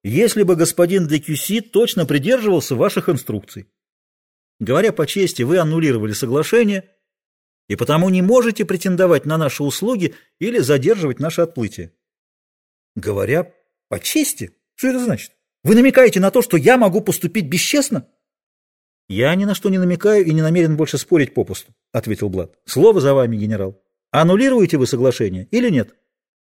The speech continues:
Командующий королевскими сухопутными и морскими силами Франции в Америке побагровел и, чтобы успокоиться, снова сел за стол.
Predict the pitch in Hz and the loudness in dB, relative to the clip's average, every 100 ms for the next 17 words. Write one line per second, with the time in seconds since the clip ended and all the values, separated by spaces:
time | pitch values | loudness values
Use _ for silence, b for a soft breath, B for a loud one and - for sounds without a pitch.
0 | _ _ _ _ - 139 175 160 156 147 | _ _ _ _ 0 2 4 4 2 0
1 | 139 151 156 147 143 131 - 139 156 147 | 0 2 2 0 -2 -4 0 -2 -2 -2
2 | 135 127 127 127 - 135 123 147 123 120 | -2 0 -2 -2 -2 -4 -2 0 0 0
3 | 131 135 120 123 127 160 156 131 123 139 | 2 2 2 0 0 2 -2 -2 -4 -2
4 | 123 113 123 127 180 175 - _ _ - | -2 0 2 2 2 0 -4 _ _ -10
5 | - 131 127 - 120 170 180 175 147 131 | -4 -2 -2 -4 -4 0 0 0 -6 -4
6 | 160 139 139 139 123 - 92 80 | -4 -4 -4 -4 -4 -8 -12 -12